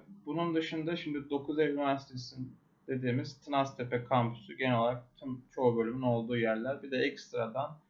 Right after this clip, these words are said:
Buca'da, e, eğitim fakültesinin ayrı bir kampüsü var. E, İktisadi İdare Bilimler ve işte hazırlık okuduğunuz yabancı dil yüksekokulu'nun olduğu ayrı bir kampüs var ama bunlar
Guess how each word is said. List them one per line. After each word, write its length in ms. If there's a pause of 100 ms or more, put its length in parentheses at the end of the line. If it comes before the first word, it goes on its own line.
(400)
Buca'da, 680 (460)
e, 120
eğitim 480
fakültesinin 640
ayrı 300
bir 100
kampüsü 500
var. 500
E, 40 (920)
İktisadi 480
İdare 440
Bilimler 500
ve 240
işte 280 (400)
hazırlık 460
okuduğunuz 500
yabancı 500
dil 260 (240)
yüksekokulu'nun 680
olduğu 360
ayrı 300
bir 160 (100)
kampüs 320
var 80
ama 200
bunlar 480